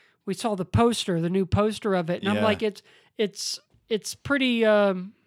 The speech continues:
Speaker 1: all of it, honestly, is pretty sublime, 'cause if you're not excited about it, then you're a
Speaker 2: It
Speaker 1: dead son of a bitch.
Speaker 2: <laughs> It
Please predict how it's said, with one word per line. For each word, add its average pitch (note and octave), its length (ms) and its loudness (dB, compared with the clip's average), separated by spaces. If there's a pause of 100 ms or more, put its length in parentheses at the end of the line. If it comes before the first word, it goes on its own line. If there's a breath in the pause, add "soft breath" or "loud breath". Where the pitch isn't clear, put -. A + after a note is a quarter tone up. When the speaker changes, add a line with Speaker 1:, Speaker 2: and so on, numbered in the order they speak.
(260)
Speaker 1:
all C4+ 240 0
of C4 100 -8
it, C4+ 140 0
honestly, G#3+ 480 0
is E3+ 100 0
pretty G#3+ 260 -2
sublime, F3+ 640 -2
'cause E3 240 -6 (640 soft breath)
if F3 120 -4
you're C#4 120 2
not C#4 180 -2
excited G3 460 2
about E3+ 360 2
it, E3+ 180 -4
then E3+ 380 -2
you're F#3+ 180 0
a F3 60 2
Speaker 2:
It D3+ 200 2
Speaker 1:
dead G3+ 300 8
son G3 260 0
of E3 140 0
a D#3 60 -2
bitch. D3+ 640 -4
Speaker 2:
<laughs> - 20 -6
It F#3+ 600 2